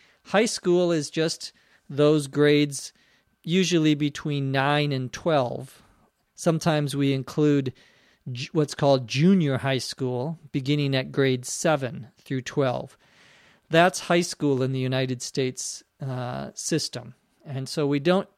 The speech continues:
use college, uh, unless we mean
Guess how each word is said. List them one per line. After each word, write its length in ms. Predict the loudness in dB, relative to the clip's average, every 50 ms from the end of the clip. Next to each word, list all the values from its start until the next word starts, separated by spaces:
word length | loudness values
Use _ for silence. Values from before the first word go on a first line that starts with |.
| _ -8
use 300 | -4 0 0 0 0 -2
college, 680 | -6 -4 -2 0 2 2 2 0 -2 -4 -8 -12 -14 -16 _ _ _ _ _ _ _ _ _ _ _ _ _ _ _ _ _ _ _ _ _ _ -4
uh, 320 | -2 0 0 0 -2 -2 -4
unless 420 | -4 -4 2 4 4 4 4 2 -2
we 120 | -2 -2
mean 420 | -2 -2 -4 -4 -4 -6 -6 -8